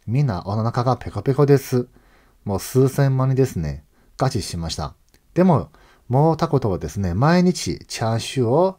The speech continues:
食べていました。ただしですね、これはずーっと永遠には続きません。例えば、ブランド物ですね、の店も今後縮小しているんですよ。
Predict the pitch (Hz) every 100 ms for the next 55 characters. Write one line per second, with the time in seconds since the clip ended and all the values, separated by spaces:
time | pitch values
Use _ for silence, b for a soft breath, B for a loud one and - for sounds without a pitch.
0 | - 143 107 87 78 80 - 73 - b
1 | b b b b - 180 190 117 85 -
2 | 85 73 - 135 143 151 101 B B B
3 | - 180 202 202 190 - - - _ -
4 | 147 151 160 185 202 107 - b b b
5 | 165 147 147 123 104 98 98 - _ _
6 | _ b b - 147 135 120 151 156 151
7 | - _ - 117 160 165 165 165 160 160
8 | 107 73 69 92 113 127 - 147 190 151
9 | - b b b b b - 160 156 151
10 | 143 - _ b b - 196 180 170 170
11 | 147 156 139 90 80 73